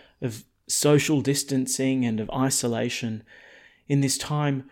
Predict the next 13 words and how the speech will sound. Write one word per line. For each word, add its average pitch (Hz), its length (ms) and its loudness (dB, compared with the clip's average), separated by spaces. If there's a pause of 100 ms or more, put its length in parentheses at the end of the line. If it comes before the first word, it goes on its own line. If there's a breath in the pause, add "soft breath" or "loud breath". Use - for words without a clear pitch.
(160 loud breath)
when 131 260 0
we're 127 120 4
trying 123 420 0
to 113 400 -6
separate 143 680 -2
ourselves 117 580 -4
from - 160 -4
the 110 80 -4
physical 120 460 -4
presence 117 400 -6
of 104 120 -10
one 110 200 -8
another, 123 400 -2